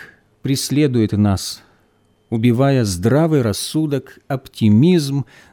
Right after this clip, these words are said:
надежду, веру, любовь, порой делает нас духовными калеками.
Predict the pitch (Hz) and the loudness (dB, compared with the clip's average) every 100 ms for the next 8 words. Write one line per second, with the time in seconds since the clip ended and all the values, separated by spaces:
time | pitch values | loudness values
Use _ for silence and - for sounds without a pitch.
0 | - 85 85 87 143 180 151 143 147 - | -10 -6 -6 0 2 2 -2 -4 -6 -6
1 | _ 110 71 98 143 143 135 127 - _ | _ -10 -4 0 0 0 -2 -4 -12 _
2 | - 113 117 87 143 170 156 - _ _ | -2 2 2 2 2 2 -2 -14 _ _
3 | _ _ _ - 143 156 185 127 139 151 | _ _ _ -2 2 4 2 4 2 4
4 | 147 147 - 143 139 - - _ 92 117 | 2 0 0 0 -2 -6 -14 _ -6 -4
5 | 113 143 131 135 131 - 139 165 147 95 | 0 0 4 4 2 2 2 2 0 -4
6 | 71 65 | -8 -12